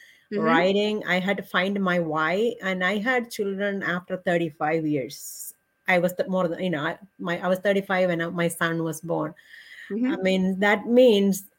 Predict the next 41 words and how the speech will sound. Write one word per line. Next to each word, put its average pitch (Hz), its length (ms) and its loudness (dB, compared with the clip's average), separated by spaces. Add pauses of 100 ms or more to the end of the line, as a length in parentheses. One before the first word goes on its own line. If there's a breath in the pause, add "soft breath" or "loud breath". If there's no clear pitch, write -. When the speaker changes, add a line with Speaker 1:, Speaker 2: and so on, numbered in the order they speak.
Speaker 2:
I 208 60 6
don't 220 240 4
have 202 300 4
much 196 460 0
longer. 196 800 4
If 190 220 0
I 208 80 6
don't 226 260 6
live 214 160 4
longer, 190 420 2
I 180 100 2
won't 185 200 0
be 185 60 -2
able 175 180 -2
to 175 80 -8
see 254 380 -2
my 190 200 0
children 165 500 -2
growing 156 340 0
up, 139 200 -4
right? 180 320 0 (460 loud breath)
Speaker 1:
Yeah. 190 220 0
Speaker 2:
I 226 100 6
would, 302 300 2 (280)
I 240 300 6 (260)
had 262 200 2
to 247 80 4
write 220 480 0 (260)
my 208 320 2
why 202 320 2
statement, 202 640 -2 (300)
and 190 140 2
I 185 120 6
had 190 180 2
to 190 60 4
Speaker 1:
<laughs> 190 140 2
Speaker 2:
look 202 180 -2
at 214 160 8
it 196 120 2
every 196 280 6
day, 165 320 0